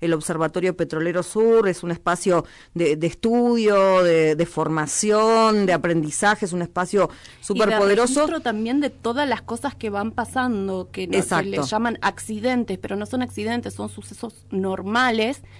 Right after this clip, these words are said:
Speaker 2: en todo tipo de explotación extractivista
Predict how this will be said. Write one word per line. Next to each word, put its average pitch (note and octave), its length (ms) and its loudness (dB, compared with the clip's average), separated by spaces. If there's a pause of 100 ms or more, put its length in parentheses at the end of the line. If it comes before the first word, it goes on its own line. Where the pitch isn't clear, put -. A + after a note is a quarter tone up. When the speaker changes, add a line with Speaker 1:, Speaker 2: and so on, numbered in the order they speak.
(140)
Speaker 2:
en G3 200 -2
todo A3 320 0
tipo A3 300 -4
de G3 120 -2
explotación G#3+ 960 -4
extractivista G3 1000 -8